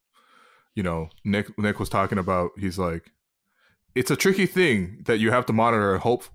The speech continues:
uh, for a little bit <laughs> in terms of if, if there's going to be, uh, chemistry on the Raptors, that team." Obviously, that year turned out really great, but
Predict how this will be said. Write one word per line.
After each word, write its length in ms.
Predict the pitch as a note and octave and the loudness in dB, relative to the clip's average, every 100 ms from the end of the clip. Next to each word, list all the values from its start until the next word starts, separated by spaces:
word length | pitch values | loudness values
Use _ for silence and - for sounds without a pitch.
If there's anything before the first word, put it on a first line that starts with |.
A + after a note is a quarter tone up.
| - - | -12 -4
uh, 340 | F#2 F2+ F2+ | -2 0 -2
for 260 | - A2+ G2 | -2 0 2
a 20 | |
little 240 | F#2+ F#2 | 0 -2
bit 240 | E2+ F2 - _ | -2 -6 -8 _
<laughs> 420 | - - - A3+ - | -10 -10 -2 0 2
in 120 | C3 | 0
terms 320 | - C3+ B2 | 2 2 2
of 180 | G#2+ F#2 | 0 0
if, 240 | B2 A2 - | -2 0 -2
if 100 | A2+ | 0
there's 220 | A#2+ A2+ | 0 0
going 240 | - A2+ | 0 0
to 100 | A2+ | 0
be, 300 | F#2 G#2 G2+ | -2 0 2
uh, 160 | F#2 F2+ - - - - | 2 0 -4 -16 -20 -12
chemistry 480 | - A#2 A#2 - G#2+ | -2 0 2 2 2
on 120 | G2 | 2
the 80 | F#2+ | 2
Raptors, 320 | F#2 F2+ F#2 | 2 0 -2
that 180 | F#2+ F2 | -2 -4
team." 220 | F2+ F2 | -4 -2
Obviously, 340 | G#2 A#2 A2+ G2 | 0 2 2 0
that 220 | F2+ E2+ | 0 -2
year 160 | F2 E2 | -4 -4
turned 180 | F#2 | -4
out 140 | D#2+ E2 | -4 -6
really 180 | D#2+ D#2+ | -8 -8
great, 280 | E2+ D#2+ - | -6 -6 -4
but 140 | E2+ | -6